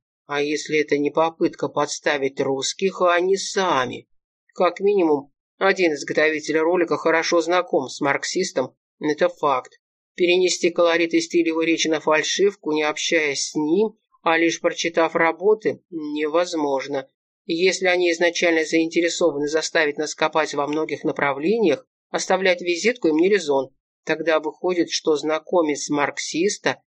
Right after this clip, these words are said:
без задней мысли использовал оказавшийся полезным материал, полагая, что нашей стороне сей персонаж неведом, и прокололся. Но почему нет? Горят именно на мелочах.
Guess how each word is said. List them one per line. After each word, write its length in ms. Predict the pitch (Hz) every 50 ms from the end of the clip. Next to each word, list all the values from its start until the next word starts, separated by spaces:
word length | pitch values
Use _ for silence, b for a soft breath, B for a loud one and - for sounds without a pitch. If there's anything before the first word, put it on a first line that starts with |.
| _ _ _
без 280 | - 156 160 170 170 165
задней 440 | 165 175 175 165 156 151 151 151 147
мысли 480 | 147 151 165 185 202 - - 214 202
использовал 640 | 202 196 - _ - 156 151 151 151 165 170 180 180 175
оказавшийся 720 | 175 - 147 147 139 147 143 147 - - 180 160 - 180
полезным 480 | 170 170 165 156 139 131 131 143 147 143
материал, 720 | 147 151 147 - 165 160 151 143 143 127 123 117 - _ _ _ _ _ _ -
полагая, 400 | 185 175 175 170 170 175 170 165
что 200 | 165 - - 180
нашей 320 | 175 170 160 - - 165
стороне 480 | 151 - - 175 165 160 165 180 190 190
сей 220 | 185 - 165 151
персонаж 580 | 151 - 151 147 - 165 160 160 165 160 - -
неведом, 440 | 196 185 165 156 143 131 135 131 - _ _ _ _ -
и 140 | - 147 147
прокололся. 960 | - 170 170 170 - 185 185 175 165 139 131 131 127 117 - - 139 120 127 _ _ _ _ _ _ -
Но 140 | 135 131 123
почему 420 | 131 131 131 - 151 156 170 165
нет? 260 | 143 127 127 139 - _ _ _ _ _ _ _ _ -
Горят 380 | 202 180 185 185 190 185 180 180
именно 300 | 175 165 160 165 170 170
на 120 | 175 175
мелочах. 640 | 180 185 180 185 185 175 - 151 131 123 117 -